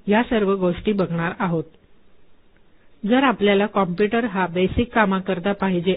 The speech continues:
असेल, उदाहरणार्थ ऑफिस ऑटोमेशन, प्रिंटिंग, स्कॅनिंग, एटसेट्रा, तर त्या कॉम्प्युटरचा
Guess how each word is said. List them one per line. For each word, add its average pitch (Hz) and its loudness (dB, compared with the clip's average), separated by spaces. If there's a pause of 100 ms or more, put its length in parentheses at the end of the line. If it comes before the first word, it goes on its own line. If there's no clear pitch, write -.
असेल, 175 -2 (320)
उदाहरणार्थ 196 0 (520)
ऑफिस 240 -2
ऑटोमेशन, 190 -2 (160)
प्रिंटिंग, 180 0 (140)
स्कॅनिंग, 185 -2
एटसेट्रा, 180 -4 (440)
तर 190 2 (400)
त्या 220 4
कॉम्प्युटरचा 208 0